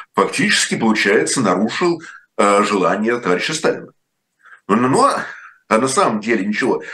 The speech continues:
страшного не произошло с ним, потому что когда Сталин получил этот документ и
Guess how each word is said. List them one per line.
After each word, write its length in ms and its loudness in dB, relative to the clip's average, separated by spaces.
страшного 460 0
не 60 -2
произошло 460 -8
с 140 -8
ним, 180 -4
потому 360 0
что 160 -6
когда 380 0
Сталин 520 -4
получил 340 0
этот 180 -6
документ 580 -8
и 340 0